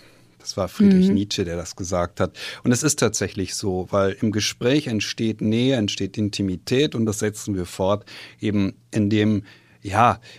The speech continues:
Speaker 1: wir im Bett, es ist ja auch eine Form der Kommunikation, das betone ich ja auch immer wieder gerne bei der Sexualität.
Speaker 2: Mhm.
Speaker 1: Ja.
Speaker 2: Und wenn's kein Gespräch gibt, dann, äh, kann man auch nichts fortsetzen. <laughs> Könnte man so
Speaker 1: Ausgesprochen
Speaker 2: sagen,
Speaker 1: schwierig,
Speaker 2: ja.
Speaker 1: ja.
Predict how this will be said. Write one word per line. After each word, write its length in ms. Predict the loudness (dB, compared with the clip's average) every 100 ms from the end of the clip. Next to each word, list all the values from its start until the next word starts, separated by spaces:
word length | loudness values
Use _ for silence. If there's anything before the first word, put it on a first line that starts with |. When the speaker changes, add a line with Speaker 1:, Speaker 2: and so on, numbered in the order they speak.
| -4
Speaker 1:
wir 280 | 2 2 0 -8 -10 -10 -4
im 160 | 0 4
Bett, 380 | 2 2 -8 -8
es 120 | -6 2
ist 60 |
ja 60 | 6
auch 60 |
eine 100 | 6
Form 280 | 4 2 2
der 80 | 0
Kommunikation, 760 | 2 2 2 2 0 0 0 0
das 140 | 0
betone 360 | -4 -2 0 2
ich 80 |
ja 60 | 2
auch 140 | 0
immer 200 | 0 0
wieder 220 | 0 0 0
gerne 320 | 0 0 2
bei 120 | 4
der 120 | 2
Sexualität. 760 | 0 -6 -4 -4 -4 -8 -4 4
Speaker 2:
Mhm. 260 | 6 6
Speaker 1:
Ja. 120 | 2 -4 -8 2
Speaker 2:
Und 160 | 4
wenn's 160 | 4 4
kein 200 | 4 6
Gespräch 520 | 4 2 4 4 4
gibt, 400 | 0 2 2 4
dann, 240 | 4 4 2
äh, 300 | 2 2 4
kann 180 | 2 4
man 120 | 4
auch 120 | 4
nichts 240 | 2 2 4
fortsetzen. 760 | 4 6 4 2 2 0 2 2 4 4 6 2 2
<laughs> 600 | _ -4 -2 -2 -8 -8
Könnte 340 | 0 2 2
man 220 | 2 2 4
so 60 |
Speaker 1:
Ausgesprochen 580 | 4 4 2 4 2 4
Speaker 2:
sagen, 140 | 0 -2
Speaker 1:
schwierig, 260 | -4 -2
Speaker 2:
ja. 100 | -4
Speaker 1:
ja. 140 | -4